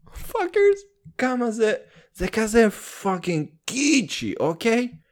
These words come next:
להיות גבר רווק ולטייל בתל אביב עם כלב קטן? Fuck off, dude.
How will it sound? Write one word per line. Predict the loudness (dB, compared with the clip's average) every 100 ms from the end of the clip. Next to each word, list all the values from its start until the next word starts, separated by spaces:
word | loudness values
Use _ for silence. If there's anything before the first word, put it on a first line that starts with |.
| _ _ _ _ _
להיות | 2 2 2 0
גבר | 4 6 6
רווק | 6 2 0 2 0 0 -6 _ _ _ -4
ולטייל | -2 -2 -2 -2 0
בתל | 0 -4 -6 -6
אביב | -4 0 2 0 -6
עם | -16
כלב | -10 -4 -2 -2 -4 -12
קטן? | -16 -10 -6 -4 -4 -6 _ _ _ _ _ _ _ -20 -14 -8
Fuck | -6 -8
off, | -12 -14 -20
dude. | _ -20